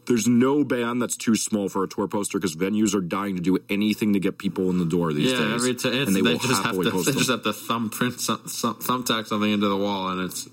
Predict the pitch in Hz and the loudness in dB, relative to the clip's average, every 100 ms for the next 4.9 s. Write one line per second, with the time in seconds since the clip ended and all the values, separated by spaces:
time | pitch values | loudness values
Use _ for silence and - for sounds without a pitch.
0 | - - 92 85 80 80 71 78 80 - | -12 -2 -2 -2 -4 -8 -6 -6 -8 -10
1 | - - - - - - - 135 151 120 | -12 -12 -14 -16 -14 -12 0 0 0 -2
2 | 143 196 180 214 208 190 185 165 131 151 | -2 0 2 0 0 0 0 -2 -2 -4
3 | - 139 135 131 - 101 120 98 82 - | -4 -4 -4 -6 -4 -2 0 0 0 0
4 | 107 95 85 90 87 - 90 92 92 | 2 2 2 -2 -4 -6 -4 -2 -2